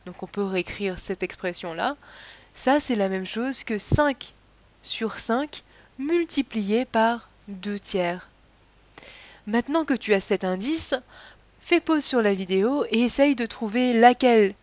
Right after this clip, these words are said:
de ces trois expressions est la plus grande, laquelle est la plus petite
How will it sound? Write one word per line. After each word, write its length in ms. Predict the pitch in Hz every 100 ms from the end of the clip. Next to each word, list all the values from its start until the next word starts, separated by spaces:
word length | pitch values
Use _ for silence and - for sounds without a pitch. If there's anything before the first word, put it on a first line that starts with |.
| _
de 60 | 214
ces 160 | 214
trois 240 | 214 220 202
expressions 580 | 208 - 202 - 185 -
est 100 | 240
la 140 | 247 226
plus 180 | -
grande, 340 | 196 190 240 302 302 - - -
laquelle 540 | 240 262 254 226 214 -
est 100 | 254
la 140 | 233
plus 140 | -
petite 580 | 196 190 - 254 - -